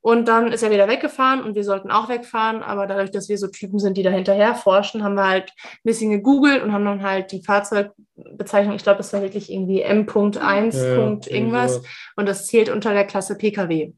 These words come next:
Speaker 1: ne? Und dann haben wir da angerufen, <laughs> weil wir das nicht auf uns sitzen lassen wollten. Und dann... Ähm, ja, ist er nochmal gekommen und hat das, hat es dann auch, äh, geklärt und hat dann auch gesagt, "Komm, ähm, cool, dann lerne ich auch nochmal was dazu." Er war auch an sich super nett,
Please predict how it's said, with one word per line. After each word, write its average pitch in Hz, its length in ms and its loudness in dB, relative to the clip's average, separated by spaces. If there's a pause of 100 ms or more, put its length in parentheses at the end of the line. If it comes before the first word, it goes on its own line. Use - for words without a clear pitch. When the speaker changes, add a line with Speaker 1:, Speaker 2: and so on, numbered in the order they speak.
(120)
Speaker 1:
ne? 214 220 -4
Und 190 180 -2
dann 185 140 0
haben 202 160 2
wir 190 80 0
da 180 120 2
angerufen, 339 540 4 (240)
<laughs> - 200 -8 (520)
weil 214 180 2
wir 220 100 4
das 208 180 -2
nicht 226 200 0
auf 202 80 -6
uns 208 140 -4
sitzen 247 260 -4
lassen 269 320 -2
wollten. 294 420 -2
Und 220 220 -4
dann... 208 320 -2
Ähm, 202 460 -2 (360)
ja, 185 120 4
ist - 180 -4
er 208 140 0
nochmal 294 400 0
gekommen 311 500 -2
und 220 160 -8
hat 208 140 -8
das, 208 120 -6 (160)
hat 214 200 -4
es 214 100 -4
dann 202 140 -4
auch, 202 260 0
äh, 190 240 -2
geklärt 220 480 -4
und 214 100 -6
hat 202 120 -4
dann 202 260 -2 (240)
auch 202 160 0
gesagt, 208 380 0
"Komm, 247 360 2
ähm, 202 460 -2 (420)
cool, 269 180 4
dann 226 100 2
lerne 208 180 4
ich 226 100 -4
auch 226 100 0
nochmal 226 200 0
was 214 160 -2
dazu." 220 340 -4
Er 202 200 0
war 214 180 2
auch 202 80 -2
an 190 140 -8
sich 220 200 -6
super 196 280 -6
nett, 202 260 -2